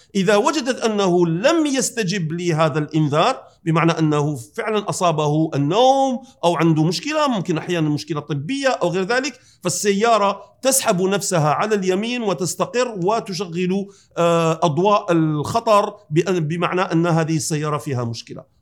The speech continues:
رائع جدا، مهم جدا أن نطور أجهزة السلامة هذه. الابتكار الخامس الذي شدني هو شركة أبل. شركة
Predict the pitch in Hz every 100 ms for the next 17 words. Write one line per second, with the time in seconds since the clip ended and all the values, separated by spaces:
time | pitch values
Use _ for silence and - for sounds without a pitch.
0 | - 254 277 175 165 190 190 185 190 208
1 | 185 185 156 190 165 160 160 170 151 151
2 | 156 - _ - 160 156 151 156 - 143
3 | 139 135 110 113 98 113 - _ _ _
4 | 175 208 240 302 294 240 - 302 269 220
5 | 220 202 202 226 175 196 196 220 - _
6 | _ _ 180 220 208 202 208 - 214 214
7 | 226 226 - 262 208 175 175 - _ _
8 | _ - 247 277 262